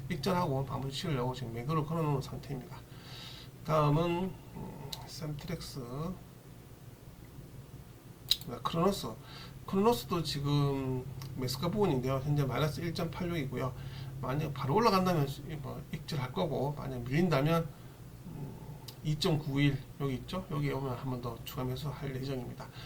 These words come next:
여러분들도 관심 있으면, 있으시면 이점구일에 뭐 소액으로 한번 매수하셔-, 좀 담아놓고 뭐 한번 체결되면, 음,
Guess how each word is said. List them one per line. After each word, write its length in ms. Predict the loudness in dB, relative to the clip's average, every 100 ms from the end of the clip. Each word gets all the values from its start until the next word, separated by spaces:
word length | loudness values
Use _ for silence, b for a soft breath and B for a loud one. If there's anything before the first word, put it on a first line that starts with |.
| B B 2
여러분들도 500 | 6 8 6 6 2
관심 320 | 2 0 0
있으면, 580 | 2 2 6 6 6 2 B B B B -2
있으시면 380 | 0 2 4 4
이점구일에 840 | 4 4 2 2 2 2 2 0
뭐 180 | -2 -4 -6 -8 -8
소액으로 440 | -2 4 4 4 0
한번 320 | -2 -2 -2
매수하셔-, 460 | -4 0 0 0 -4 -4
좀 160 | -4 -4 -4 2
담아놓고 720 | 4 6 4 2 0 0 -2 -6 -12 -10
뭐 120 | -6 -6
한번 320 | -2 0 0 0
체결되면, 520 | 0 4 4 4 2 -2 B B B B -10
음, 260 | -8 -6